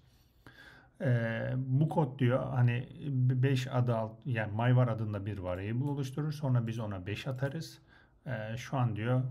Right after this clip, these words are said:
kodun her yerinde diyor bu my var gördüğümüz zaman beş olduğunu anlarız diyor. Peki. Ne diyor? Assign the value. Ya A'ya yedi değerini at. Çok kolay.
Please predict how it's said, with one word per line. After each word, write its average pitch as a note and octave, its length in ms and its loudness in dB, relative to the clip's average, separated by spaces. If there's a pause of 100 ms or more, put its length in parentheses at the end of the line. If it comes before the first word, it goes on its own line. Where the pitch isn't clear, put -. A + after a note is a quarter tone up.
kodun B2 280 2
her C3+ 220 0
yerinde G2+ 440 0
diyor A2 240 -4
bu G#2+ 140 -6
my A2 280 -2
var A2+ 140 -2
gördüğümüz G#2 500 -4
zaman G2 300 -6
beş A2 200 -4
olduğunu G#2+ 540 -6
anlarız F2 460 -10
diyor. - 140 -20 (160)
Peki. B2+ 300 -10 (1500)
Ne D#3+ 140 4
diyor? C3+ 320 4 (440)
Assign C#3 340 0
the B2 80 4
value. B2 560 2
Ya C3 300 -2
A'ya C3+ 340 4
yedi B2 340 2
değerini G2+ 340 -4
at. F#2+ 240 -8 (240)
Çok - 300 -10
kolay. A2 340 -6